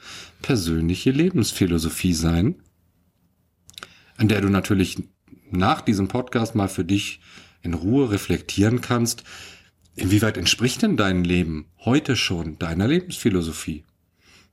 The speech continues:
Na, wo sagst du, da lebe ich schon total danach?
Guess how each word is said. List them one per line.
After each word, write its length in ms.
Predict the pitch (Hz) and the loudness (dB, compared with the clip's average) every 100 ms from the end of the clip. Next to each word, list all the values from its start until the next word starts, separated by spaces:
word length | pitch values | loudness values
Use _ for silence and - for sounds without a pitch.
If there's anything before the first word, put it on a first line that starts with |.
| - 85 | -12 -4
Na, 220 | 101 95 | -2 2
wo 100 | 101 | 2
sagst 240 | 101 - | 2 0
du, 60 | 90 | 0
da 100 | 92 | 0
lebe 240 | 98 165 | 2 2
ich 140 | 151 - | 2 2
schon 160 | 113 | 2
total 360 | 107 - 139 175 | 0 0 0 0
danach? 500 | 123 87 80 - | 0 -2 -4 -10